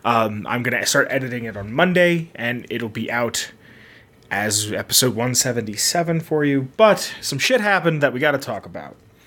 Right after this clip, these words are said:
Now, it's no secret here in these parts that I love the original three D era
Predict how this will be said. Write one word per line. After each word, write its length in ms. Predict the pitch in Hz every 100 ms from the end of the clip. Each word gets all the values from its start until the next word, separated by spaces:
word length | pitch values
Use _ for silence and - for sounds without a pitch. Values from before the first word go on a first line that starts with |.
| _ _ _ _ - - -
Now, 140 | 185 220
it's 80 |
no 120 | 269 208
secret 400 | - 117 98 101
here 200 | 92 - - -
in 100 | 123
these 160 | 110
parts 540 | - 113 104 - - - - - - - - _ _ - -
that 140 | 143
I 80 | 170
love 880 | 180 160 160 156 151 143 127 110 143
the 140 | 139 139
original 640 | 131 139 123 127 117 107 - - _ _ _ _ -
three 400 | - 147 151 143
D 260 | 139 139 127
era 420 | 127 123 117